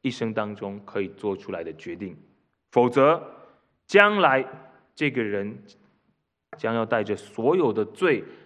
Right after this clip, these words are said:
面对神的审判。假如在那个时候没有耶稣的宝血来遮盖，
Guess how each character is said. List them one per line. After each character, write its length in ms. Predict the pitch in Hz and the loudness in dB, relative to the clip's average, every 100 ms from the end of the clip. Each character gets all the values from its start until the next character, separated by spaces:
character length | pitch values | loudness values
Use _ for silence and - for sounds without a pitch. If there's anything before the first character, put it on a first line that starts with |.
| _ _ _ _ | _ _ _ _
面 360 | 139 151 127 117 | -2 0 0 0
对 360 | 135 127 101 - - _ | 2 2 0 -8 -20 _
神 380 | - - 98 104 | -16 -6 -4 -2
的 140 | 104 101 | -2 -4
审 280 | - 85 80 | -6 -12 -8
判。 220 | 107 85 - - _ - _ _ _ _ _ | -6 -6 -10 -20 _ -20 _ _ _ _ _
假 200 | - 113 | 2 4
如 160 | 131 185 | 4 4
在 160 | 214 | 2
那 100 | 196 | 2
个 100 | 180 | 0
时 140 | 151 127 | -2 0
候 600 | 143 123 - - - _ _ _ _ _ _ _ _ _ _ | 2 0 -2 -16 -20 _ _ _ _ _ _ _ _ _ _
没 340 | 113 120 156 | -2 0 0
有 260 | 151 110 95 | 2 2 0
耶 200 | 113 127 | -2 -2
稣 240 | 123 - 123 | -2 -6 -4
的 120 | 110 | -4
宝 320 | - 104 127 | -2 0 0
血 240 | - 98 | -2 -6
来 140 | 95 95 | -6 -6
遮 180 | 110 107 | -4 -4
盖， 260 | 113 92 | -4 -6